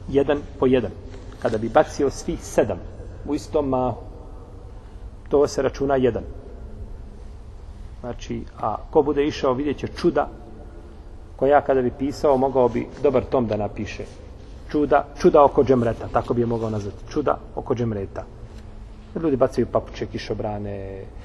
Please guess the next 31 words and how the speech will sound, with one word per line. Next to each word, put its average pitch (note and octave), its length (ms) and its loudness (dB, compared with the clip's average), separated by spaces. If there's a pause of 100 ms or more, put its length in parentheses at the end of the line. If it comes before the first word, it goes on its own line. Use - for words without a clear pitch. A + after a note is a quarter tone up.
(420)
kamenje B2+ 460 8
veliko, A2+ 880 4
tekbiraju, B2+ 600 4
trči - 320 -4
iz A#2 120 0
daleka B2 360 2
sa - 140 -4
dvadeset A#2+ 480 2
metara A2+ 320 0
ko C3 120 0
Indijanac, A#2 840 -4 (680)
udara A#2+ 540 4 (640)
pod E3 160 10 (420)
uvjerenjem C#3 560 8
da E3 300 8
ubija D3+ 360 4
šeitana. G#2+ 500 2 (1000)
On A#2 120 -2
je A#2 60 0
uvjeren C3 300 4
da A#2 60 2
je A2 100 2
tamo A#2+ 220 2
šeitan C3 380 0
i A2+ 40 2
da G#2+ 100 -2
ga G#2+ 80 -2
udara B2 240 2
i A2+ 80 -4
tako - 220 -4
dalje. A2 200 -6